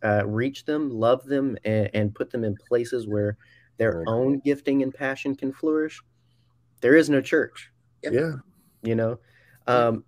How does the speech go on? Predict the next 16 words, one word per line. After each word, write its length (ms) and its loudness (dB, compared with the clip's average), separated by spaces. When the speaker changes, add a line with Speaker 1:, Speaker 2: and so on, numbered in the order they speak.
Speaker 1:
but 360 4
I, 100 0
I 140 2
think 360 -4
that's 380 0
one 360 2
thing 240 0
that 160 -4
skews 800 -2
more 260 2
than 380 -2
any 200 4
of 60 0
the 100 0
other 180 2
ministries, 680 -4